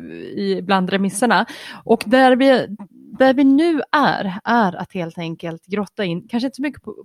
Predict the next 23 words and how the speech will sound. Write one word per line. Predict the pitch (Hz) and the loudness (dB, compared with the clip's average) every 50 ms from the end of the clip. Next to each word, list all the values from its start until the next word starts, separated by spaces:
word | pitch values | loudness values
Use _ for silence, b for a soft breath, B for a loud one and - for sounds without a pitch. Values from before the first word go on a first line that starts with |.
| _ _ - | _ _ -4
på | 202 | -2
ett | 190 - - | -2 -4 -4
förslag | - - - - 370 339 - - - 220 - _ b b b b | -8 -10 -6 -2 0 0 0 0 -4 -10 -14 _ b b b b
som | - - 190 - | -6 -4 -4 -4
på | - 190 | -4 -2
vad | 180 196 190 | -2 0 0
en | 180 | 0
viss | 170 180 165 - - | -2 -4 -6 -6 -8
remissinstans | - 175 175 185 220 269 - - - 202 196 202 196 - - 359 349 233 208 | -6 -4 -2 0 0 -2 -2 -4 -6 -4 -4 -4 -4 -2 -2 -2 -2 -2 -4
har | - 175 | -6 -8
svarat. | - - - - - - - _ B B B B B B B B B - | -10 -8 -8 -8 -8 -10 -10 _ B B B B B B B B B -2
För | 269 | 0
jag | 254 285 302 320 311 311 | 2 4 6 4 4 4
pratade | - 285 262 226 180 - 220 202 220 | 2 2 2 2 2 0 -2 0 0
ju | 208 | 0
häromdagen | 190 190 208 202 196 190 196 196 190 185 180 180 170 160 165 - - | 0 0 -2 -2 -2 0 0 0 0 -2 -2 -4 -6 -6 -6 -10 -8
med, | 196 190 185 190 185 170 160 156 - _ - _ - | -4 -4 -2 -2 -2 -4 -4 -6 -8 _ -16 _ -8
eh, | 196 175 165 | -6 -6 -4
Migrationsverkets | 165 180 190 214 202 202 262 233 208 - 294 302 - 180 165 - | -4 -4 -4 -4 -4 -2 -2 -2 -2 -2 -4 -4 -4 -6 -8 -8
rättschef | - 254 269 - - - - - - - 392 370 - - 196 - - _ | -6 -6 -6 -6 -8 -14 -16 -14 -8 -6 -4 -2 -2 -2 -4 -6 -10 _
Carl | - - 165 175 175 | -8 -6 -4 -4 -4
Bexelius | 175 220 226 - - - - 349 359 254 - - - 185 - - | -4 -6 -6 -6 -8 -8 -4 -2 -2 -2 -2 -4 -8 -8 -8 -8
om | - 175 170 160 156 160 | -6 -4 -2 -2 -2 -4